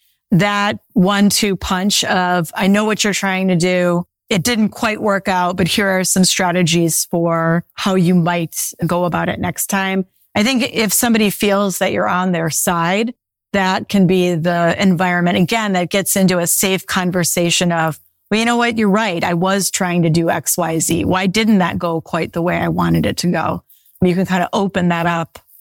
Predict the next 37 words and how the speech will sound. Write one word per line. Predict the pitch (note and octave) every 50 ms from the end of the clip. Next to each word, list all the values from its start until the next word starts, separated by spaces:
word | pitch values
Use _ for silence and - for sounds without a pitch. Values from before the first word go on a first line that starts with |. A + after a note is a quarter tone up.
| - _ -
You | A#3+ B3
can | E4 D4+
also | D4 D#4 D#4 - D4 B3+
acknowledge, | A3 G3 G#3 G#3 G#3 G#3 G#3 G3+ F#3 G3+
"I | G#3
don't | G#3 G#3 G3
have | G3+ G3 F#3
all | F#3+ F#3 F3+
the | F3+ F3+ F3+
answers, | F#3 G3 G#3 G3+ - - F3+ E3+ F3+ G#3 B3+ B3+ - - - _ _ _ _ _ _ _ -
but | - A3 B3+ G3+ F3+ D3+
let's | F#3+ G3 G#3+ A3 A3 - -
talk | - G#3+ G3+ F#3+ F#3 -
it | F#3+ F3+ G3+
through | - - F#3 F3+ F3 F3 F3 F#3 F#3+ G3 G3+ - - _ -
to | - F#3+
figure | F3 - A3+ G3 F3 F3+ F#3
out | F3 E3+ E3+
kind | - F#3+ F#3 F3+
of | E3+ -
where | - F#3+ G3 G#3 G#3+
did | G3 F#3+ F#3
we | F3 F#3 F3
go | E3 F3+ E3+ E3+
wrong | E3+ E3+ D#3+ E3 E3+ G3 A3+ B3 B3 B3 B3
and | G3+ F3+ F3 F3 E3+ E3+ E3+ D#3+ - _ _ _ _ _ _ _ _ _ _ -
how | - - G3+
do | F#3+ F#3
you | F3+ F3+ D#3+
start | - - G3 F3+ F3 F#3
to | - F#3 -
course | - - F3+ E3+ D3+ -
correct | - - - - - C#3+ -
for | - - - E3+
the | E3+ E3+
next | D#3+ D#3+ D#3+ D#3 - -
situation?" | - E3 D#3+ - - - D3+ - - - - - - F#3